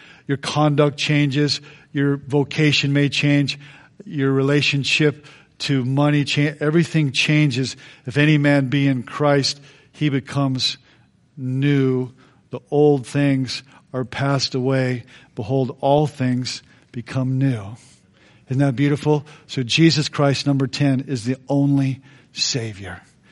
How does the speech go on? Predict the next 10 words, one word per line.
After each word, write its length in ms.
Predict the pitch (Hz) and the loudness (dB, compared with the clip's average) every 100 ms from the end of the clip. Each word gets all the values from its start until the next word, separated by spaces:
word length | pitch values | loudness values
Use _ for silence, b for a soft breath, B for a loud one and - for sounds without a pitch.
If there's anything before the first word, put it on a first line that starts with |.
| b b | b b
He's 200 | - 135 | -6 -4
the 140 | 120 135 | 0 0
only 280 | 139 135 127 | 2 2 0
Savior. 560 | - 110 98 90 - - _ _ _ _ _ _ _ _ _ _ _ _ _ _ _ _ _ _ _ _ _ _ _ _ _ _ _ _ - _ _ _ _ _ _ - | -2 -6 -10 -14 -18 -20 _ _ _ _ _ _ _ _ _ _ _ _ _ _ _ _ _ _ _ _ _ _ _ _ _ _ _ _ -20 _ _ _ _ _ _ -6
So 160 | - | -2
perhaps 460 | 151 143 160 170 - | 0 2 2 2 0
you're 80 | 135 | 0
here 180 | 147 143 | 2 0
this 260 | 131 - | -2 -4
morning. 480 | 135 139 131 123 | -2 0 -2 -4